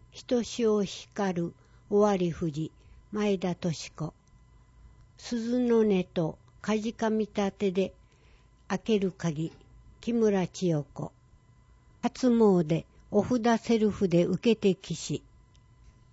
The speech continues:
坪内綾。周りには、色なき庭の福寿草。渡辺澄子。靴脱ぎに、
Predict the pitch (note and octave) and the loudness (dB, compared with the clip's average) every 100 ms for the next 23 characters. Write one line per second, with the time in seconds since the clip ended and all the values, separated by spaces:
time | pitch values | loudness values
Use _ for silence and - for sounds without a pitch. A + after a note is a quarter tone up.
0 | - - A#3+ A3 G#3+ G3+ F3+ E3 D#3 D#3 | -20 -10 -2 2 2 2 -2 -4 -2 0
1 | D3+ D3 - _ _ _ _ _ _ _ | 0 -4 -10 _ _ _ _ _ _ _
2 | _ - G3 G#3+ G#3+ G3+ G3 F#3+ F3 D#3+ | _ -4 0 2 0 0 0 2 2 -2
3 | - - - G3+ A3+ A#3 A3+ G#3 A3+ G3+ | -4 -12 -2 2 4 2 0 -2 -2 2
4 | G3+ G3 F#3 F3 D#3+ - - G#3 F#3 F3+ | 2 2 2 0 0 -4 -4 -2 0 -2
5 | - - D3 C#3 - _ _ - - _ | -2 -4 -4 -6 -12 _ _ -20 -20 _
6 | F#3+ - A3 G#3+ F#3+ F3+ - G3 E3 C#3+ | -8 -2 0 0 0 -2 -2 -2 -2 -2
7 | - C#3+ - _ _ _ _ - - - | -8 -10 -10 _ _ _ _ -20 -20 -20
8 | - - B3 A#3+ A3+ F#3+ G3 F#3 F3 | -18 0 2 4 4 6 6 8 4